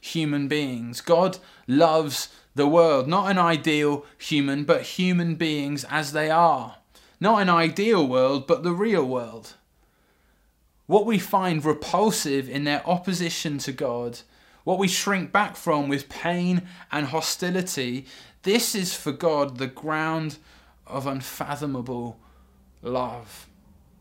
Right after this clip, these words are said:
This is the power of the gospel. This is the disarming power of Jesus, that instead of enforcing a rule of law or a tyranny, the Son of God came in human flesh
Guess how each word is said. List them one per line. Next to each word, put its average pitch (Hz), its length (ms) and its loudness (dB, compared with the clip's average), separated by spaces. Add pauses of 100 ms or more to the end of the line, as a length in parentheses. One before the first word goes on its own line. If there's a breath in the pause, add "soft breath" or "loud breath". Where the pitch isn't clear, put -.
(500)
This 175 280 -2
is 196 260 -2
the 143 120 -2
power 156 680 2 (600 loud breath)
of 139 260 -2
the 135 80 -4
gospel. 123 540 -6
This 180 260 -2
is 170 220 -4
the 151 140 -4
disarming 180 840 0
power 139 520 0
of 131 120 -4
Jesus, 135 480 -4
that 139 140 -2
instead 170 420 0
of 196 240 4 (240 loud breath)
enforcing 170 760 2
a 139 80 2
rule 180 360 4
of 160 160 0
law 165 220 4
or 143 240 4
a 131 60 0
tyranny, 147 720 0 (360 loud breath)
the 147 120 0
Son 190 360 0
of 180 200 0
God 143 420 -2
came 180 560 -2 (320 loud breath)
in 147 140 -2
human 165 440 -4
flesh - 680 -8